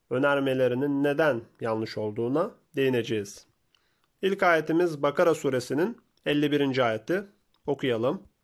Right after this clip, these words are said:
"Hani biz Musa ile kırk gece için sözleşmiştik.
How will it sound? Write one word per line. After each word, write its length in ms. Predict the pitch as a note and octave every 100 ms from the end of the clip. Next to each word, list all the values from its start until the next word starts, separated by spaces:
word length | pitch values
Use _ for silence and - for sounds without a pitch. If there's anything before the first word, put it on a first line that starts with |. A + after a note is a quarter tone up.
| _ _ _ _ _ _ _ _ _ _ _ _ _ _ _ _ _ _ -
"Hani 540 | G3 A3+ G#3 C3 A#2
biz 260 | F3 D#3+ C#3
Musa 560 | D3 D#3 D3+ F3+ E3
ile 240 | C3+ B2+ B2
kırk 260 | F#3 F3
gece 280 | D3+ C3 C3
için 260 | A#2 F3 F#3+
sözleşmiştik. 1080 | - C3+ A#2+ C3+ - C#3+ - - G2+ -